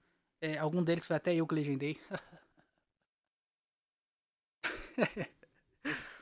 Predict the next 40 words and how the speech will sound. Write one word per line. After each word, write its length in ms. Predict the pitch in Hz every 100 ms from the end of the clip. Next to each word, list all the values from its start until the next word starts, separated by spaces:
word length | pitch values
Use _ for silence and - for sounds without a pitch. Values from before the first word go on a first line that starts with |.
| - _
Mas 180 | 208 226
aí 140 | 240
todo 260 | 254 262 247
ano 160 | 233
eu 40 | 240
assisto, 380 | 220 214 180 156
tá 40 |
ligado? 300 | 143 165 170
Todo, 180 | - 226
todo 280 | - 330 403
ano, 200 | 262 175
mano. 140 | 139 - -
Já, 220 | 175 175
desde 240 | 175 240 247
quando 120 | 302
eu 40 |
comecei 280 | 277 233 220
na 80 | 214
comédia, 460 | 208 175 196 240 254 _ _ _ _ _ _ _
é, 380 | 160 180 170 165
todo 280 | - 240 240
ano 260 | 208 220 - _ _ _
eu 140 | 180
assisto 320 | 196 - 208
o 20 | 214
especial 440 | - 196 196 185
deles, 200 | 180 214
porque 280 | - 233 247
os 80 | 233
caras 140 | 247
é 20 |
muito 180 | 240 277
bom. 240 | 240 226
Então, 400 | 165 190 190 185
pô, 220 | 170 - 170
eu 120 | 170
tô 80 | 208
sempre 200 | 247 247
apen-, 320 | 240 240 208 -
aprendendo. 500 | - 220 214 240